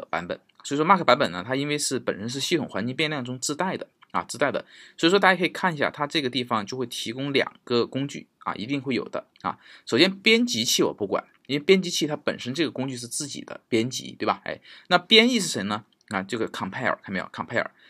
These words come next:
因为我们这个C lan这个工具呢，它支持的是 C 和C加加两套啊，所以说呢，它会用两，会找两个编译器的工具啊，工具地址。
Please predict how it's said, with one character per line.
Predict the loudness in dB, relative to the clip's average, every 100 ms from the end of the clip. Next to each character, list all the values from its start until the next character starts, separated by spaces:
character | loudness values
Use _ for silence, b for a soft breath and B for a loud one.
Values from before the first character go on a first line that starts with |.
| b
因 | -2 4
为 | 6
我 | 6 4
们 | 2
这 | 0
个 | 0
C | 0 0
lan | 0
这 | 0
个 |
工 | -2 -6
具 | -6
呢， | -8
它 | -8
支 | -8 -6 -6
持 | -6
的 | -6
是 | -6
C | -2 -2
和 | -4
C | -4 -2
加 | -2
加 | -2 -4
两 | -6 -2
套 | 0
啊， | 0 -2
所 | 0 2
以 | 2
说 | 0
呢， | -2 -6 -14 0
它 | 0
会 | 2 0
用 | 2 0 0
两， | 0 0 -8
会 | -2 -2
找 | 4 4 4 4
两 | 2 2 -8 -2
个 | 0 0 B B B
编 | 2 4
译 | 2
器 | -2 -2 -2
的 | -4
工 | -6 -6
具 | -6 -8 -8
啊， | -10 _
工 | -6
具 | -4
地 | -4 -4
址。 | -4